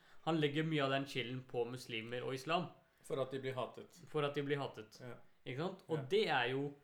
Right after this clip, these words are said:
Speaker 1: et ganske
Speaker 2: Merkelig.
Speaker 1: standpunkt.
Speaker 2: Type, da.
Speaker 1: Mm.
Speaker 2: Ja.
Speaker 1: Og, ikke sant, når vi leser det her, og vi bytter ut islam med jødedommen,
Speaker 2: Ja.
Speaker 1: så, eh, får man jo, <laughs> ja,
Speaker 2: Ja, ja.
Speaker 1: eh, for, forstår man liksom, og greit, underliggende, hva er det han egentlig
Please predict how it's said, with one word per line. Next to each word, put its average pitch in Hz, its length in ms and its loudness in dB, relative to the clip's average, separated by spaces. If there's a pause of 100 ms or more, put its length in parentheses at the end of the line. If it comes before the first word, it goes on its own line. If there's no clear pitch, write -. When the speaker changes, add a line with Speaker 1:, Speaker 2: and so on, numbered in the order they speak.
(260)
Speaker 1:
et - 300 -6
ganske 143 380 0
Speaker 2:
Merkelig. 110 1120 -2
Speaker 1:
standpunkt. 143 560 -2 (160)
Speaker 2:
Type, 120 300 -4
da. 175 100 -4 (100)
Speaker 1:
Mm. 123 380 -6
Speaker 2:
Ja. 113 160 -8 (300)
Speaker 1:
Og, 175 280 4
ikke 170 160 -2
sant, 185 260 -2
når 160 360 0
vi 165 80 4
leser 139 360 0
det 131 120 -2
her, 151 220 2
og 151 80 2
vi 151 80 0
bytter 139 420 -4
ut 131 120 -6
islam 131 460 -2
med 135 140 -2
jødedommen, 131 720 -2
Speaker 2:
Ja. 113 160 -10 (560)
Speaker 1:
så, - 220 4 (560)
eh, 156 180 -2
får 151 240 4
man 147 180 2
jo, 165 200 4
<laughs> 196 340 6
ja, 156 160 2
Speaker 2:
Ja, 160 200 2 (200)
ja. 123 200 -4
Speaker 1:
eh, 175 280 4
for, 185 200 2
forstår 180 440 4
man 180 160 2
liksom, 175 460 2
og 165 160 -2
greit, 170 260 0 (260)
underliggende, 156 720 4
hva 160 240 8
er 139 60 6
det 139 80 4
han 156 160 0
egentlig 151 520 -2